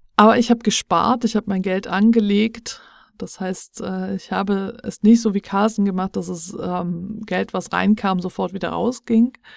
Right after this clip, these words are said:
Und trotzdem habe ich als Schülerin nie gejobbt. Äh, zweimal habe ich's ausprobiert.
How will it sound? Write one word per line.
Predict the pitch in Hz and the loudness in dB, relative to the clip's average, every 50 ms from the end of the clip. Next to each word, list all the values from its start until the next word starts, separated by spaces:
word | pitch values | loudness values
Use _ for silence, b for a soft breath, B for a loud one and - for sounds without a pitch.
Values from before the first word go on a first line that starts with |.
| B B B B B B B B B B B B B B B B B | B B B B B B B B B B B B B B B B B
Und | - 208 196 196 | 2 2 2 2
trotzdem | - - - 202 247 247 - - - - 233 233 247 254 262 269 240 | 2 -2 0 0 0 0 0 -8 2 6 8 8 8 6 4 0 2
habe | 214 220 202 226 | 2 2 4 2
ich | 214 - - - - - | 2 0 -2 -8 -6 -6
als | 202 196 - - | -6 -4 -4 -8
Schülerin | - - 220 226 247 240 226 220 202 190 | -2 0 2 2 2 4 4 4 6 8
nie | 190 208 214 208 | 8 6 6 6
gejobbt. | - - _ - 185 180 180 - _ - - - - B B B B B 220 | 2 -8 _ -6 -4 -4 -4 -6 _ -14 -16 -16 -16 B B B B B -12
Äh, | - 180 185 190 180 | -8 -6 -6 -6 -6
zweimal | - - - 196 196 220 233 226 | -8 -4 0 4 6 8 8 8
habe | 220 196 202 | 8 6 4
ich's | 202 - - - | 2 0 -4 -8
ausprobiert. | - 190 220 233 233 _ - 254 233 247 269 277 285 285 285 _ | -4 -4 -4 -4 -6 _ -8 -8 -6 -4 -4 -4 -6 -6 -8 _